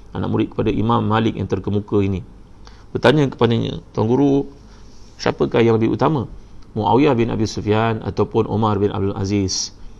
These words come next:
Siapa tidak kenal Muawiyah, uh, Muawiyah dan siapa tidak kenal Umar bin Abdul Aziz? Umar bin Aziz adalah seorang khalifah Bani Umayyah. Maka jawapan Abdullah bin Mubarak, "Demi Allah,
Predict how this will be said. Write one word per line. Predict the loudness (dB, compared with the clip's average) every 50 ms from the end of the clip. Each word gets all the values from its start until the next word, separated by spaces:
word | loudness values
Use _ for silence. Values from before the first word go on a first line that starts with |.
| -20 -20 -12
Siapa | -6 -4 -4 -2 0 -2 -2 -2
tidak | -2 -4 -4 -4 -4
kenal | -2 -2 0 0 0 -2 -4 -6 -8 -10 -10 -12 -12 -16 -20 -20 -12 -6 -2
Muawiyah, | 0 2 4 4 4 4 4 2 0 -2
uh, | -2 -2 -2 0 0 -2 -4 -6 -8 -12 -8
Muawiyah | -6 -4 -2 0 0 2 2 2 2
dan | 0 -2
siapa | -2 -2 -4 -4 -4 -4
tidak | -4 -4 -4 -4 -4
kenal | -2 0 0 0 0
Umar | 0 0 0 0 -2
bin | -2
Abdul | -4 -4 -6 -6 -6
Aziz? | -4 -4 -4 -4 -4 -6 -6
Umar | -4 -2 -2 -2
bin | -2 -2
Aziz | -2 0 0 0 0
adalah | 0 0 -2 -2 -2
seorang | -4 -4 -4 -2
khalifah | -2 -2 -2 -2 0 -2 0
Bani | 0 -2 -4 -4 -6
Umayyah. | -6 -8 -8 -8 -10 -12 -16 -20 -20 -20 -20 -20 -20 -20 -20 -20 -20 -20 -20 -20 -20 -20 -20 -20 -20 -20 -20 -20 -20 -20 -20 -20 -20 -20 -20 -20 -20 -18 -16 -14 -14 -14 -10 -6 -2 -2
Maka | 0 4 8 10 10 12 12 10 8 6 4 0 -10 -14 -14 -16 -16 -20 -20 -20 -20 -20 -20 -20 -20 -20 -10 -2
jawapan | 4 6 6 6 6 2 0 2
Abdullah | 2 2 2 2 2
bin | 0 0
Mubarak, | 2 4 4 4 2 0 -2 -6 -14 -20 -18 -18 -20 -20 -20 -20 -20 -20 -20 -20 -18 -18 -18 -16 -14 -14 -14 -16 -18 -20 -18 -10 -6
"Demi | -2 -2 0 0 2
Allah, | 2 4 4 4 2 2 -2 -6 -8